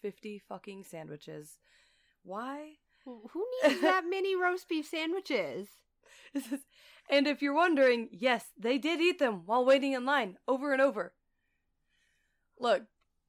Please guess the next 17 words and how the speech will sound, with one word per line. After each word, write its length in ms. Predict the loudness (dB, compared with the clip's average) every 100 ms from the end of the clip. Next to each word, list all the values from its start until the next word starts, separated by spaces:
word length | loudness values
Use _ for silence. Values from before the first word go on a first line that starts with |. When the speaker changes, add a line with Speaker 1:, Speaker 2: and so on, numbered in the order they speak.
| _ -10
Speaker 1:
look, 340 | -4 -4 -4 -8
okay, 360 | -4 0 2 4
this 280 | 6 6 6
is 160 | 4
Speaker 2:
Look. 80 | 2
Speaker 1:
America. 680 | 4 6 6 4 4 2 2
This 240 | 2 2 0
is 220 | -6 -2
where 220 | 2 2
we 180 | 2 -2
have 260 | 0 0 0
things 300 | -4 -4 -4
like 220 | -4 -4
the 80 | -6
Five 280 | 2 2 2
for 80 | -4
Five 400 | 0 2 2